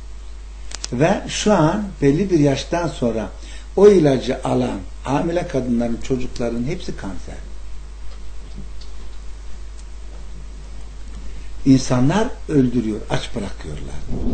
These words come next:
Allah bırakmıyor. Allah onların rızkını veriyor. Akabinde rızkı celp ortamında, yani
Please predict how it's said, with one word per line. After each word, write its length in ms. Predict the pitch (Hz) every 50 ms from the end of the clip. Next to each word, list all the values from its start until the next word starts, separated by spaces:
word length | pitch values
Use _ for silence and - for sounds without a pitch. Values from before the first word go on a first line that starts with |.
| - -
Allah 320 | - - - - - - -
bırakmıyor. 420 | - - - - - - - - - - - - - - - - - - - - - - - - - - - - 107 - - - - - - - - - - - - - - - - - - - - - - -
Allah 260 | 131 127 120 120 117
onların 400 | 117 117 113 110 113 117 127 123
rızkını 540 | 120 120 - - - - 120 113 113 - 104
veriyor. 300 | 101 98 - - - - - - - - - - - - - - - - - - - - - - - - - - - - - - - - - - - - - - - -
Akabinde 840 | 185 202 196 - 240 233 226 220 185 160 151 143 131 131 113 104 - -
rızkı 480 | 127 147 147 147 - - - 139 139 165 247 - - - - - - - - - - - - - - - - - - - - - - - - - - - 135
celp 460 | 107 - 185 214 233 226 - - -
ortamında, 760 | 175 151 143 143 - - 131 127 123 123 120 117 110 113 101 - - - - - - - - -
yani 180 | - 98 92